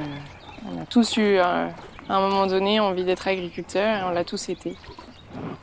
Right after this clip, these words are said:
Dans la famille, en fait, ça a toujours été les hommes qui ont été, euh, exploitants. Les femmes, elles étaient beaucoup, euh,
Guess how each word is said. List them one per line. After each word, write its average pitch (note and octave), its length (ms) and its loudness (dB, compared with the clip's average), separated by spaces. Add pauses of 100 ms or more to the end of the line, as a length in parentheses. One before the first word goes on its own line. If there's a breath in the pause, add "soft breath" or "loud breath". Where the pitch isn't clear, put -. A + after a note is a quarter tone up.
(120)
Dans F#3+ 100 6
la F#3+ 100 6
famille, G#3+ 380 8
en G3 100 2
fait, G3 220 -2
ça - 160 -2
a F3 60 2
toujours A3 320 4
été G3+ 240 0
les F#3+ 240 2
hommes G#3+ 180 2
qui - 80 -8
ont F#3 160 0
été, F3 380 0
euh, D#3+ 400 -2
exploitants. A#3 640 4
Les G3 180 6
femmes, G#3+ 300 4
elles F3+ 360 0
étaient F#3 380 0
beaucoup, F#3+ 520 0
euh, F3 200 4